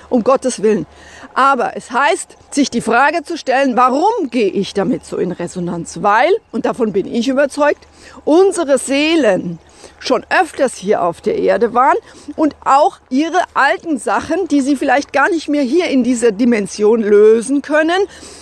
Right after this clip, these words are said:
immer wieder in Resonanz tragen. Ich persönlich bin kein Coach, der da eine Riesentür aufmacht, wenn's nicht sein muss. Ich sage das und lass die Leute reinspüren. Wenn das für sie in der heutigen Welt wichtig ist,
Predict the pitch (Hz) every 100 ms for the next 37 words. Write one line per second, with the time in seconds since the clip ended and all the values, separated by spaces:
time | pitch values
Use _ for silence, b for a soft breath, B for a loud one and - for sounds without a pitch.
0 | 277 370 349 349 339 277 311 320 285 254
1 | 269 285 240 269 - - - - 226 226
2 | 214 196 185 180 b b b b b _
3 | - 392 - 359 226 220 233 214 180 -
4 | 302 - 311 349 - 330 330 - 269 262
5 | 262 262 254 277 320 302 - 262 302 -
6 | 190 - 196 202 - 185 185 220 - 202
7 | 175 175 185 - B B B B - 320
8 | - 254 254 294 320 339 392 - 285 262
9 | 285 - 277 254 262 277 170 220 269 -
10 | - - 202 226 175 B B - 277 294
11 | 277 - 233 196 302 339 240 220 208 240
12 | 311 285 285 233 202 190 - - _ _
13 | 220 427 - 226 185 - - -